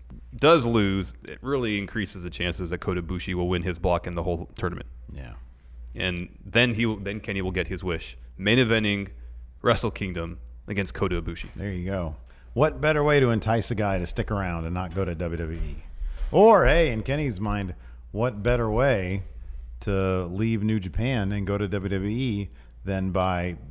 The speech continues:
Speaker 2: having a Best Bout Machine match? Tokyo Dome, dropping the I W G P Heavyweight Championship to your bestie, Kota Ibushi, and then going to W W E.
Speaker 1: I don't know, champ usually goes over at, at Wrestle Kingdom, man.
Speaker 2: Well, if they're about to go to W W E, maybe not.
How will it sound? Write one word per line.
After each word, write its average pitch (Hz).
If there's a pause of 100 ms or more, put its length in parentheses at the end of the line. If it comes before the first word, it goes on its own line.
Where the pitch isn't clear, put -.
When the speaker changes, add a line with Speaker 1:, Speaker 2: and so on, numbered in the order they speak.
(160)
Speaker 2:
having 98
a 90
Best 98
Bout 107
Machine 90
match? 85 (680)
Tokyo 110
Dome, 101
dropping 101
the 95
I 95
W 92
G 90
P 90 (260)
Heavyweight 135
Championship 107
to 95
your 95
bestie, 101 (920)
Kota 98
Ibushi, 104 (400)
and 92
then 87 (400)
going 90
to 87
W 87
W 90
E. -
Speaker 1:
I 107
don't 107
know, 85
champ 104
usually 87
goes 85
over 82
at, - (300)
at -
Wrestle -
Kingdom, -
man. - (1200)
Speaker 2:
Well, 95
if -
they're 107
about 110
to 113
go 113
to 107
W 110
W 120
E, 107
maybe 104
not. 101